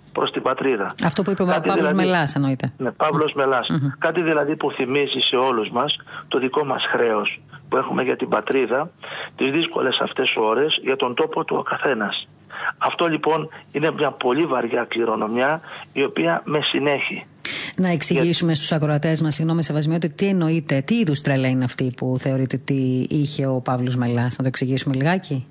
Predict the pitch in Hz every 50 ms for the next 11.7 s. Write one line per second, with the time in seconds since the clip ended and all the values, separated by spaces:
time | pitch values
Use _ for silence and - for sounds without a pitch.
0 | - - - 143 143 147 - - 151 143 165 185 165 139 143 139 131 131 151 160
1 | 156 - 151 135 135 139 135 135 143 147 151 147 147 147 - 147 143 147 143 143
2 | 143 143 - 123 - - 127 139 143 143 135 127 120 117 135 143 139 - 143 135
3 | - 143 131 - - 123 123 120 120 - - 127 120 107 151 151 139 131 - -
4 | - - - - - - 147 131 - - 143 139 135 135 - 135 - - 151 139
5 | - - 143 131 120 113 110 101 104 107 - - - 165 156 131 151 165 165 -
6 | - - - 139 131 - - - - 135 127 123 131 156 160 - - 131 135 147
7 | 131 127 127 127 143 143 139 - - 120 110 - - 151 - - 123 117 - 127
8 | 120 113 127 117 110 - - - - 143 127 - - 131 123 117 107 107 107 113
9 | 131 143 - - - - - - - - - - 131 123 - - 151 147 - 151
10 | 143 139 131 - - 135 117 - - 139 131 117 107 110 110 104 - - - -
11 | - 127 - - 123 113 127 147 151 147 - - 131 117